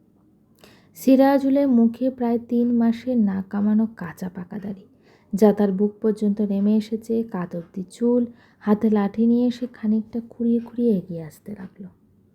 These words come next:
একটি স্যাঁতস্যাঁতে আধো অন্ধকার ঘরে এসে দুজন সম্ভ্রান্ত ভদ্রলোক। বিকেলের আলো পড়ে এসেছে। জানালা দিয়ে আলোক রশ্মি ঘরে এসে ঢুকেছে।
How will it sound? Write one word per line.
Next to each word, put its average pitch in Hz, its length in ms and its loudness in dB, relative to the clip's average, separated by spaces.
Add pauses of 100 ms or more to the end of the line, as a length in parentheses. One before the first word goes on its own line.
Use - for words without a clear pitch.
(960)
একটি 262 260 0
স্যাঁতস্যাঁতে 277 600 -4
আধো 220 380 0
অন্ধকার 233 500 0
ঘরে 208 380 -2
এসে 208 360 -2
দুজন 202 280 0
সম্ভ্রান্ত 214 760 0
ভদ্রলোক। 175 420 -14 (800)
বিকেলের 285 420 4 (120)
আলো 214 340 2
পড়ে 175 180 -8
এসেছে। - 420 -16 (420)
জানালা 208 480 4
দিয়ে 214 280 2
আলোক 208 460 -2
রশ্মি 196 380 -4
ঘরে 180 240 -4
এসে 180 220 -6
ঢুকেছে। 208 480 -4